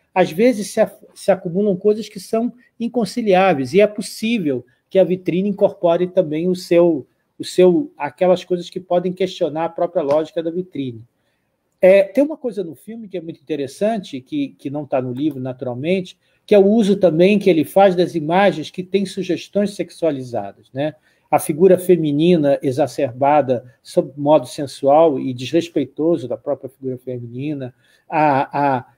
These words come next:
exacerbação e a multiplicação de imagens, né, nesse sentido, e, e de imagens que seriam quase pornográficas, né, é, tem que ver com essa afirmação que tá aí. O espetáculo não canta os homens e as suas armas,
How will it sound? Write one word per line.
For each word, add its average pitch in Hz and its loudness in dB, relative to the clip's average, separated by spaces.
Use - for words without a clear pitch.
exacerbação 185 4
e 160 4
a 147 2
multiplicação 165 -6
de 139 -12
imagens, 135 -6
né, 151 2
nesse 165 -2
sentido, 139 -4
e, 160 0
e 170 -4
de 147 0
imagens 170 2
que - -20
seriam 180 4
quase 190 4
pornográficas, 143 -2
né, 160 -8
é, 139 -6
tem 214 0
que 214 -4
ver 165 2
com 175 0
essa 190 2
afirmação 185 -2
que 185 -14
tá 185 2
aí. 143 2
O 143 -2
espetáculo 190 -2
não 208 0
canta 220 0
os 139 -2
homens 160 0
e 147 -2
as 139 -6
suas 127 -6
armas, 156 -4